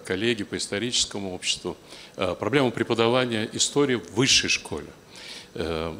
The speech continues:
вы знаете, Владимир Владимирович, что сегодня значительно увеличено число часов преподавания истории в высшей школе в, на неисторических специальностях. Сто сорок часов,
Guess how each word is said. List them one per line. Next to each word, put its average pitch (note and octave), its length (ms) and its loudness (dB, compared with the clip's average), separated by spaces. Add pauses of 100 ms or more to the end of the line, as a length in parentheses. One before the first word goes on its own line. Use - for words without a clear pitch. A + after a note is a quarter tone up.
вы F#2+ 140 -6
знаете, A#2 460 2
Владимир F#2+ 260 0
Владимирович, F#2+ 320 0
что F2+ 300 0
сегодня G2+ 760 0 (140)
значительно G#2 480 -2
увеличено F#2 460 -2
число - 280 -4
часов - 500 0
преподавания G#2+ 720 -2
истории F#2 360 0
в F2 60 -4
высшей G2 280 -2
школе C#3+ 400 0 (440)
в, G2 200 -2
на A2+ 180 4
неисторических B2+ 840 4
специальностях. - 800 -2 (220)
Сто - 200 4
сорок B2+ 300 4
часов, - 360 2